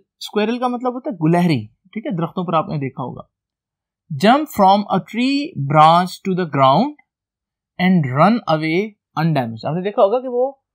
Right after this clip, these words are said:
बड़ी ऊंची ऊंची शाखों से जब छलांग लगाती है, तो वो जमीन पर सेफली लैंड करती है, उसको कोई डैमेज नहीं होता।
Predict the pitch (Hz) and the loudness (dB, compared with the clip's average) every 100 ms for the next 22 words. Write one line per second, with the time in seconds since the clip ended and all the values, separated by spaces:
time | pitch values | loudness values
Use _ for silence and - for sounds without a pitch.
0 | - 185 233 226 226 294 254 247 247 - | -2 0 0 -2 -4 -4 -4 -6 -10 0
1 | 180 - 220 208 - 147 170 262 - _ | 0 0 -2 -2 -2 2 2 0 -4 _
2 | _ 147 175 190 - _ _ _ _ 151 | _ 2 2 2 -2 _ _ _ _ -18
3 | - 170 160 240 254 185 139 131 139 196 | -2 4 6 6 6 4 4 0 -2 0
4 | 196 170 170 190 226 226 233 - - 226 | 0 0 -2 -2 0 0 0 -4 0 2
5 | 233 262 262 160 151 139 127 - 151 - | 2 0 2 2 0 -4 -8 -6 -8 -8
6 | 180 214 196 147 156 151 143 123 110 - | 0 2 4 2 2 -4 -6 -10 -10 -16